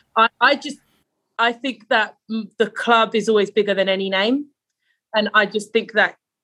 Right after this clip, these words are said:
if you don't wanna be here, go. But just because I want, now I don't think he should be here, that doesn't mean the board are acting well. There, it's an inept board that is not putting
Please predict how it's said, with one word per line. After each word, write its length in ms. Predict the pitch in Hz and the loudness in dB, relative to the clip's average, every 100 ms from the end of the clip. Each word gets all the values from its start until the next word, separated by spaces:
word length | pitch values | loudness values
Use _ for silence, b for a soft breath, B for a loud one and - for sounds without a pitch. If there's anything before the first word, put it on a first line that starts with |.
| _ - | _ -12
if 160 | - | -4
you 60 | 285 | 0
don't 120 | 285 | 2
wanna 120 | 262 | 2
be 160 | 226 226 | 0 -2
here, 160 | 202 | -2
go. 360 | 185 214 185 220 | 0 2 2 0
But 280 | 214 208 185 | -2 -4 -4
just 160 | 233 | -6
because 380 | 269 269 269 208 - | -2 0 0 0 -2
I 120 | 220 | 0
want, 260 | 202 226 220 _ 214 | 0 -2 -4 _ -4
now 300 | 220 208 202 | 0 2 0
I 80 | 202 | -2
don't 240 | 208 - | -4 -8
think 180 | - 190 | -12 -10
he 140 | 202 | -8
should 180 | 175 175 | -6 -2
be 220 | 254 269 | 2 2
here, 320 | 190 175 170 - _ - | 2 2 0 -6 _ 0
that 100 | 214 | 2
doesn't 260 | 214 214 | 2 2
mean 280 | 208 202 196 | 2 2 0
the 60 | 180 | -4
board 440 | 180 208 190 180 - - _ _ _ - | 0 2 2 0 -6 -20 _ _ _ 0
are 180 | 196 | 2
acting 520 | 180 - - 180 180 - _ _ | 2 -2 -10 -10 -12 -18 _ _
well. 520 | 190 190 147 165 190 B B - | 0 2 2 0 -2 B B 0
There, 220 | 226 214 | 2 2
it's 160 | 226 226 | 2 2
an 100 | 226 | 2
inept 400 | 233 240 - 170 | 2 -2 -6 -8
board 240 | 208 208 - | -4 -2 0
that 140 | 190 | -2
is 140 | 196 180 | -2 -2
not 400 | 208 202 190 - b b b - | 0 2 0 -4 b b b -2
putting 540 | 254 240 208 196 196 | 0 0 -2 -6 -10